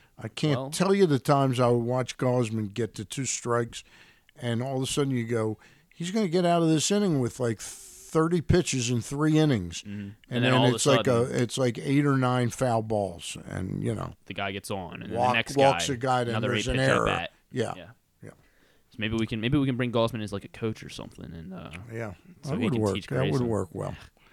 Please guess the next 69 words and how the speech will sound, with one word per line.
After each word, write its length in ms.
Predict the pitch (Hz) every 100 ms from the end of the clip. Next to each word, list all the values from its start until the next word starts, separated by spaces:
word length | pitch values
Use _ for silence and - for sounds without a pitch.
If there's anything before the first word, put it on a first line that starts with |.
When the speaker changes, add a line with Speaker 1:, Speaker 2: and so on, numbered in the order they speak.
| _ _
Speaker 1:
All 80 | 127
right, 120 | 127
do 100 | 117
we 160 | 127 151
have 280 | 156 131 -
tubular? 580 | - 185 175 196 208 185
Speaker 2:
Yeah, 140 | 127
we 120 | 131 135
do. 140 | 147
We 120 | 123
have, 120 | 113 -
we 80 | 123
have 80 | 120
tubulars. 540 | 120 127 143 143 -
We'll 100 | -
just 140 | 120 120
start 160 | 139
with 80 | 117
the 80 | 117
sports. 360 | - 147 143 -
Obviously, 280 | 131 131 135
the 80 | 131
Orioles 380 | 165 170 165
tonight. 300 | - 143 143
It's 120 | 127 127
gonna 100 | 156
be 60 |
on 100 | 131
Apple 260 | - 185 175
T 160 | -
V 140 | 151 135
Plus 520 | - 147 135 - -
tonight, 260 | - 92 -
Speaker 1:
I 40 |
forgot 360 | - 196 208 233
Speaker 2:
the 60 | 254
game. 80 |
Speaker 1:
about 200 | 123 104 -
that, 180 | 95
Speaker 2:
Yeah, 320 | 131 123 127 120
Speaker 1:
yeah. 40 |
Speaker 2:
Ryan 220 | 113 131
Spilborghs, 540 | 127 139 127 131 151 -
he'll 100 | 110
be 80 |
on 140 | 110 104
the 60 |
call 200 | 98 101 101
along 120 | 98
with 100 | 95
Alex 280 | 98 92 -
Faust. 640 | - 90 92 - - - _ - -
Speaker 1:
Right. 300 | 95 95 -
Speaker 2:
Um, 340 | 101 98 98
Daniel 300 | 98 147 151
Lynch, 240 | 143 139 131
we 80 | 135
talked 220 | 135 123
about 180 | 117 113
him 80 |
on 80 | 113
the 80 | 113
mound 260 | 117 110 113
for 260 | - 117
the 100 | 107
Royals. 420 | 107 165 202 190 170
Tyler 280 | 175 151 135
Wells 300 | 135 127 -
tonight. 720 | - 120 131 147 147 -